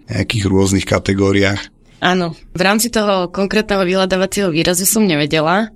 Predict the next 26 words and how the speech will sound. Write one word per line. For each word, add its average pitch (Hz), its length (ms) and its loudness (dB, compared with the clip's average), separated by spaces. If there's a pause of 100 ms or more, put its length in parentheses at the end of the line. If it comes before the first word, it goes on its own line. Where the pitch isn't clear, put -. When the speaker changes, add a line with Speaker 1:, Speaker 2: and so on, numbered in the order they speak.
Speaker 2:
ale 165 320 0
keď 185 240 -2
sa 185 40 -2
pozriem 185 280 0
na 185 160 0
tie 196 80 0
kategórie, 180 800 0 (320)
tak - 320 -2 (240)
najväčšími 190 640 2
udalosťami 180 720 2
alebo 170 160 0
najviac 175 320 0
vyhľadávanými 175 720 0
udalosťami 165 640 0
boli 165 320 0
samozrejme 165 560 0
voľby. 151 320 2 (800)
Najviac 180 560 0
vyhľadávaný 175 640 2
Slovák, 175 400 0
Slovenka 170 560 0
bol 151 480 0 (240)
Robert 156 320 0
Fico, 196 400 -2 (400)
takže 151 320 -4
tak. 196 240 0